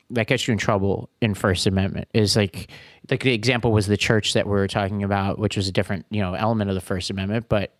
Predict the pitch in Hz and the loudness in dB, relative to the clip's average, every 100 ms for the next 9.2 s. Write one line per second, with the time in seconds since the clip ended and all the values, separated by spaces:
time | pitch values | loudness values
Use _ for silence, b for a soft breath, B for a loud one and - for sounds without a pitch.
0 | _ 113 92 - 104 139 151 147 139 127 | _ -2 -2 -4 0 2 4 2 -2 -2
1 | 123 123 120 113 113 - 120 - 117 120 | 0 0 2 0 -2 -2 -2 -2 -2 0
2 | 131 113 104 98 113 113 - - B B | 2 2 2 2 2 2 -2 -8 B B
3 | B B - 104 98 95 92 95 - - | B B -2 0 0 -2 -4 -10 -10 -2
4 | 156 123 107 113 107 110 151 175 127 113 | 0 0 2 0 0 0 0 -2 -2 -4
5 | B B B B _ _ - 160 165 127 | B B B B _ _ 0 2 4 2
6 | 139 147 117 131 - - 160 160 127 117 | 2 2 2 -2 -6 0 4 4 4 2
7 | b b b - 123 131 117 113 107 107 | b b b -10 -2 0 2 0 -4 -6
8 | - 117 113 101 202 214 113 - 104 101 | -4 0 0 2 2 4 2 2 2 0
9 | 98 | -2